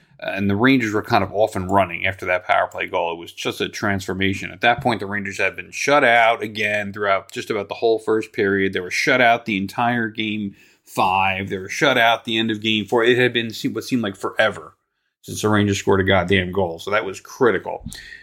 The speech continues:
Now, Mika did, on his own, score later on. Uh, that first goal was a deflection from Kreider. Uh, Mika also scored later, as did Vladimir Tarasenko,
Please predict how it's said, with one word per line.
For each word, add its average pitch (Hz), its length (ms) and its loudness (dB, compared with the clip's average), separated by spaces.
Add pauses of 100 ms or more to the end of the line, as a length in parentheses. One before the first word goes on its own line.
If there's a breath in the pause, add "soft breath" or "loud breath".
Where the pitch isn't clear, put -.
(120 loud breath)
Now, 104 160 2
Mika 143 300 4
did, 127 400 4
on 104 140 2
his 98 120 0
own, 107 300 4
score 110 340 2
later 101 340 4
on. 98 400 0
Uh, 92 260 -2
that 98 320 -2
first 113 240 0
goal 98 200 2
was 92 120 -4
a 95 60 -12
deflection 92 680 -4
from 98 220 -16
Kreider. 98 500 0 (400 loud breath)
Uh, 95 260 4
Mika 117 280 2
also 113 400 2
scored 104 400 0
later, 92 320 -2
as 123 260 2
did 120 340 0 (180)
Vladimir 104 400 2
Tarasenko, 95 880 -2